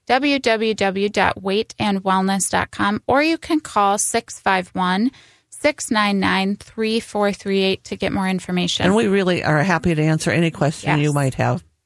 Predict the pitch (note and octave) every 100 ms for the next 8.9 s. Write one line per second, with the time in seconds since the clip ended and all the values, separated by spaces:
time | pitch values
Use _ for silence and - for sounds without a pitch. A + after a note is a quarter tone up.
0 | _ _ - - - A3+ G#3+ G#3 D4 C#4+
1 | B3 G#3+ F#3 F3+ - F#3 E3+ E3 - A3+
2 | A3 G3+ - F#3 F3+ E3 D#3+ - - F#3
3 | E3+ D#3+ - _ - _ _ F#3+ F#3+ A3+
4 | C#4 - F#3+ E3+ E3+ - F#3+ F3+ E3 C3+
5 | C3+ - _ _ _ _ _ _ _ _
6 | - A#3+ F#3 D#4 D#4 C#4 C4+ B3+ G#3+ F#3+
7 | G3+ F3+ E3+ E3+ F3 C#3+ B2 C3+ - C3+
8 | A#2 - F2 F#2+ - G3+ F3+ G3+ G#3